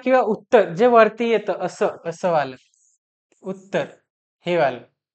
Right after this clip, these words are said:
ठीक आहे. नंतर येतं रिमाइंडर म्हणजे शेष, जो खाली काही उरला तो, ठीक आहे. इथे जो राहतो तो असतो भागाकारची संख्या, इथे जो असेल तो काय असेल, ठीक आहे.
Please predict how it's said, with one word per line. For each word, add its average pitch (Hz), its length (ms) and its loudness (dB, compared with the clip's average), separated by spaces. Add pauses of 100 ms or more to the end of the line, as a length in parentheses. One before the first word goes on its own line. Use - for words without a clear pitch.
(160)
ठीक 180 120 -8
आहे. 202 180 -6 (360)
नंतर 202 340 -4
येतं 247 340 -2 (320)
रिमाइंडर 202 420 -2
म्हणजे 202 380 -2 (260)
शेष, - 380 0 (560)
जो 220 120 4 (100)
खाली 202 300 4
काही 214 240 4
उरला 202 360 0 (160)
तो, 170 180 -2 (760)
ठीक 220 120 4
आहे. 240 240 2 (420)
इथे 240 280 -4
जो 233 160 -2
राहतो 220 420 2
तो 220 180 2
असतो 202 280 -2
भागाकारची 190 640 0
संख्या, 202 400 -6 (640)
इथे 202 260 6
जो 226 160 4
असेल 214 360 2
तो 220 80 0
काय 208 220 4
असेल, 220 280 0 (1600)
ठीक 190 200 -2
आहे. 107 120 -16